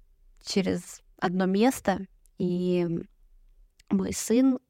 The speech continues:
а, еле как выкарабкался после двух клинических смертей. Он пришел в себя, но ему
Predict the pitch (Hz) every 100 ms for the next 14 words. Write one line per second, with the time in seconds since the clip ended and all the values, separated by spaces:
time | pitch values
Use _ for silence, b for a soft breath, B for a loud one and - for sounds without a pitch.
0 | _ _ - 196 - - 196 190 185 202
1 | 208 - 185 - 190 170 185 190 - 220
2 | 226 - 220 233 b b b b b b
3 | b b - 202 196 - 196 190 185 180
4 | 190 - 180 180 175 - - - - 196
5 | 190 - - 240 285 285 - - - -
6 | _ - - _ _ - - _ _ -
7 | 202 190 180 - - - 185 185 - 185
8 | 202 240 269 240 196 185 196 233